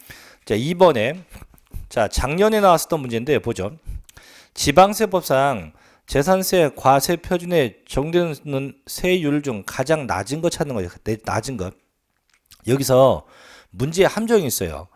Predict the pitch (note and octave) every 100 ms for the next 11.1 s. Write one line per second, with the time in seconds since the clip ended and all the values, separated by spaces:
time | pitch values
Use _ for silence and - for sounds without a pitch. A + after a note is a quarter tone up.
0 | _ _ _ - - B3+ B3 A3 B2 E3+
1 | D#3 G#2 B2+ E2 D#2+ - _ _ - -
2 | A#3 C#3+ C#3+ F#3 F3+ D3 G2+ F2+ E3+ B2+
3 | E3+ E3+ G3 G3+ - - - _ - C#3
4 | D3 F#3 - F3+ F#3 A2+ C#3 D3 - F#3+
5 | E3+ B2+ E3 C#3+ - - F#3 D3+ - B2+
6 | F2 D2 _ _ _ C3 C3 F3 E3 D3+
7 | D#3 _ _ - E3 E3+ D#3 D3+ - _
8 | _ - C#3 D#3+ E3+ F#3 F3 D3 C#3+ D#3
9 | D3 D#3 B2+ C3+ A#2+ C3 D#3+ _ A#2+ C3
10 | D3+ - D3 C#3 C3 C#3 A2+ A2+ A#2+ E2
11 | G#2